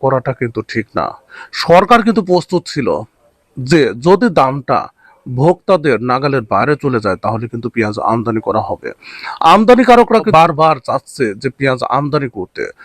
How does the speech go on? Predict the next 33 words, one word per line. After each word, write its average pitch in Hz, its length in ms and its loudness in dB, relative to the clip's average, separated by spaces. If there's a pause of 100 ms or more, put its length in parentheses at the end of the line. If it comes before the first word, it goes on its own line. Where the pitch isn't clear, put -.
(500)
যখনই 240 300 6 (100)
বাজার 180 300 2
দরটা 202 260 2 (140)
বৃদ্ধি 147 360 -2 (120)
পেল, 143 220 0 (360)
সঙ্গে 151 340 -2
সঙ্গে 156 220 0 (100)
তারা 123 220 -2
কিন্তু 120 160 -8 (100)
সক্রিয় 113 400 -2
হয়ে 107 180 0
উঠলো 98 180 -4 (100)
এবং 143 120 0 (160)
সরকারও 190 360 4 (100)
নির্দেশ 151 280 0 (120)
দিল 135 100 0 (140)
পেঁয়াজ 123 220 -2 (160)
আমদানি 117 380 -2
করার। 98 240 -4 (580)
Already 208 320 6
হিলি 202 240 4
স্থলবন্দরে 139 760 -2
কিন্তু 131 160 -2 (120)
ভারতীয় 127 420 -2
পেঁয়াজ 117 220 -4 (120)
পৌঁছে 110 300 -4
গেছে। - 260 -8
খালাসের 190 420 4
ব্যবস্থা 147 400 0
করা 113 220 -2
হচ্ছে, - 340 -10 (340)
দেশের 143 240 -2 (100)
বিভিন্ন 151 280 -4